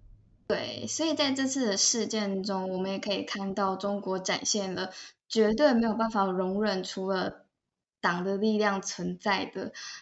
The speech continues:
任何势力的强硬态度。《纽约时报》有一篇分析中就写了，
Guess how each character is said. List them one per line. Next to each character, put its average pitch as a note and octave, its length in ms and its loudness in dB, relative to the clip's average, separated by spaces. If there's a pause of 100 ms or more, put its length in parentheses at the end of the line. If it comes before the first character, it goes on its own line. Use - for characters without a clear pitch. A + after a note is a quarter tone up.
(100)
任 A3+ 220 0
何 F#3+ 200 2
势 G#3+ 440 6
力 G#3+ 220 2
的 - 420 -8
强 F#3+ 260 -2
硬 G#3+ 140 4
态 - 380 -2
度。 - 220 -4 (500)
《纽 A#3+ 160 4
约 E4+ 160 4
时 A#3+ 200 4
报》 A#3+ 200 6
有 F#3+ 100 4
一 G3 60 2
篇 G#3 260 -2
分 G3 240 -2
析 F#3+ 220 -2
中 F#3 200 -2
就 G3 120 0
写 - 400 0
了， - 180 -12